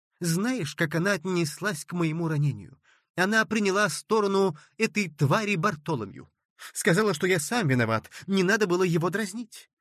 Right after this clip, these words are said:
В общем, обошлась со мной коварно и подло, не то что Эмералд Стокер.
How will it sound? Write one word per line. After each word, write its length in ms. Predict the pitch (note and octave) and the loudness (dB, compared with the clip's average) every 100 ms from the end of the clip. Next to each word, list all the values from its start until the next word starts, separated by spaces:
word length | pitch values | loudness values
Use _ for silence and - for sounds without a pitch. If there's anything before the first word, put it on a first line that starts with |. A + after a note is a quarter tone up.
| - - | -18 -4
В 100 | C#3 | -2
общем, 360 | E3+ - E3 - | -2 -2 -4 -2
обошлась 520 | F3 D#3+ C#3+ F#3+ F#3+ | 0 0 -2 -4 -4
со 160 | - D#3+ | -2 0
мной 200 | F#3 D#3 | 0 0
коварно 600 | F3+ D#3 C3 G#3+ F3+ F3+ | 0 2 2 0 2 0
и 140 | F#3+ | -2
подло, 540 | D3 C#4 F#3 B2 B2 A#2+ - | -6 -8 -6 -2 -2 -2 -4
не 220 | F3+ G3 | -2 -2
то 260 | D3 G#3+ - | -2 -4 -4
что 340 | - E3 D3 - - | -2 0 0 -4 -6
Эмералд 500 | E3+ D3+ C#3 C3+ C3 | 0 2 0 -2 -8
Стокер. 640 | - - - B2+ - - | -12 -16 -10 -10 -10 -20